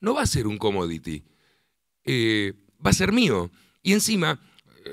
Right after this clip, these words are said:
eh, era el momento en donde ya las compañías discográficas, que todavía están así con los ojos abiertos, no saben lo que está pasando, se quedan así como impactados. Nosotros podíamos hacer convenios con los artistas y decirle, "Bueno, eh, p-, ¿por qué no hacemos algo?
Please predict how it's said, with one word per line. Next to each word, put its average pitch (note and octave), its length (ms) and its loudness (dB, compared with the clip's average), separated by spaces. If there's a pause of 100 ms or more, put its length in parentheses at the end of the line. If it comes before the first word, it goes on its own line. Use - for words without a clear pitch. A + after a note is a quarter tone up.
(120)
eh, A#2 420 -2
era E3+ 160 4
el D#3 160 -2
momento E3+ 340 0
en D3+ 100 -4
donde C3 340 0
ya D#3+ 160 2
las D#3 120 2
compañías D#3 300 0
discográficas, D3 600 0
que G#2 60 -4
todavía B2+ 200 2
están A#2 160 -2
así G#2 160 2
con G#2 140 2
los G#2 120 0
ojos A#2 120 2
abiertos, B2+ 240 2
no G#2 80 -4
saben A2+ 180 -4
lo G#2 80 -2
que G2+ 60 -4
está G2 140 0
pasando, A#2 420 0
se G#2 120 0
quedan A2+ 200 2
así G#2 200 -4
como G#2+ 280 -2 (320)
impactados. C3 840 0 (240)
Nosotros F3+ 320 4
podíamos F3+ 540 4
hacer E3 400 2 (180)
convenios D#3+ 480 4
con C#3+ 160 0
los C#3 160 0
artistas F3+ 580 0
y D3+ 80 -2
decirle, D3 520 2 (300)
"Bueno, D3+ 320 4 (200)
eh, C#3 140 -4
p-, C3+ 160 -8
¿por E3 200 2
qué G3+ 100 8
no G3+ 80 4
hacemos F#3+ 400 4
algo? G3+ 440 6